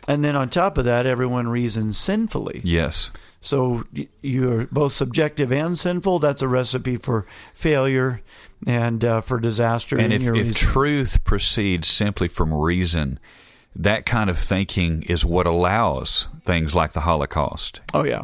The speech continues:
Speaker 2: Because according to the reason of Hitler and Nazi Germany, uh, the Jews were less than human and deserved to die.
Speaker 1: Right.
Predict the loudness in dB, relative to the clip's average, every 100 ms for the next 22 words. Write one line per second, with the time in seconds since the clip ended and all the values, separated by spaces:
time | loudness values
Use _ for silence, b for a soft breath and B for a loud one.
0 | 0 0 2 2 2 0 -2 -2 0 0
1 | 2 0 0 0 0 2 2 2 0 0
2 | 0 0 0 0 -2 -8 B B B B
3 | 0 2 2 2 2 0 0 -2 0 0
4 | 0 0 -2 -4 -6 B B B B -4
5 | -2 0 0 2 2 2 0 2 0 0
6 | 0 0 -2 0 0 0 0 0 0 0
7 | 0 0 0 -2 -4 -6 -6